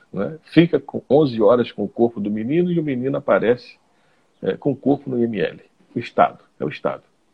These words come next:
né? Então, o uso da força, o Estado policial e o Estado que vale-se da violência para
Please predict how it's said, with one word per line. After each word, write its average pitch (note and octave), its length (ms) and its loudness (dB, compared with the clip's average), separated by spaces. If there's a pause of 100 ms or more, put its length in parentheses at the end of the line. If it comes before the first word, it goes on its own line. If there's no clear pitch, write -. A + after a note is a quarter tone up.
(280)
né? F3+ 140 -12 (640)
Então, - 200 -2
o A#2+ 120 6
uso F3+ 200 6
da A2 100 2
força, C3 480 0
o A#2 40 2
Estado G3+ 360 4
policial B2+ 880 0
e B2 60 -2
o B2 80 -2
Estado C3+ 600 -2 (560)
que C#3+ 280 2 (220)
vale-se F#3 560 4
da C3+ 160 4
violência C#3 960 -2 (340)
para D3 480 0